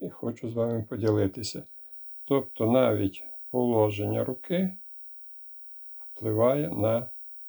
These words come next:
так, зрозуміло. Так, зараз і оп, і зразу у нас пішов розряд. Важливо також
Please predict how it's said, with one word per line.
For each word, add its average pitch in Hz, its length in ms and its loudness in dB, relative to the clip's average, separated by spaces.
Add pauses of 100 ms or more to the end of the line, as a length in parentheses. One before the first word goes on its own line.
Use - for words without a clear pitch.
(1400)
так, 107 240 -6 (120)
зрозуміло. 117 680 -4
Так, 101 260 -4
зараз 110 380 -4
і 165 80 -8
оп, 180 240 -8
і - 60 -12
зразу 117 380 -2
у 104 60 -2
нас 113 140 -6
пішов - 400 -12
розряд. 107 580 0 (2250)
Важливо 151 560 6
також 127 540 0